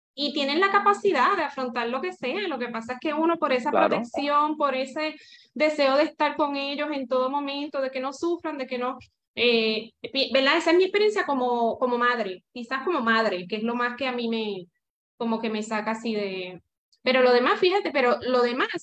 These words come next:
Speaker 1: yo puedo bregar con todo lo demás, excepto cuando voy en cosas de altura. Recuerdo, Carolina Morales, conoce, te acuer-, eh, ¿conoces a Carolina Morales de turismo?
Speaker 2: Sí, claro.
Speaker 1: Eh, casi siempre salíamos, mientras yo trabajé en la compañía de turismo, casi siempre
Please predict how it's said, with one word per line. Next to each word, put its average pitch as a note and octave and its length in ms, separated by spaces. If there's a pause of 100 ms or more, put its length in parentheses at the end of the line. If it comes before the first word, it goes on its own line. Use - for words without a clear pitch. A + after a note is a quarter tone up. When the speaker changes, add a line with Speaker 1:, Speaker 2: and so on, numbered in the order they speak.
Speaker 1:
yo B3+ 160
puedo D#4+ 300
bregar A#3 340
con E4 200
todo A#3 180
lo C4 60
demás, B3+ 260 (260)
excepto C4 960
cuando A#3+ 300
voy C4 180
en D#4+ 100
cosas C#4+ 320
de C#4 60
altura. A#3+ 720 (480)
Recuerdo, B3+ 720
Carolina B3 480
Morales, C4+ 380
conoce, A3 340 (100)
te A#3+ 60
acuer-, G#3 260
eh, G#3+ 300
¿conoces A3+ 340
a C#4+ 60
Carolina B3 420
Morales A#3 360
de A#3+ 100
turismo? A#3+ 380
Speaker 2:
Sí, C#3 260 (100)
claro. G#2+ 440 (240)
Speaker 1:
Eh, A#3+ 420
casi C#4 280
siempre A4+ 280
salíamos, C4+ 760
mientras A3+ 420
yo G#3+ 100
trabajé A#3+ 440
en A#3+ 100
la A3+ 160
compañía A3+ 340
de A3+ 80
turismo, C#4+ 460
casi A#3+ 240
siempre F#4+ 260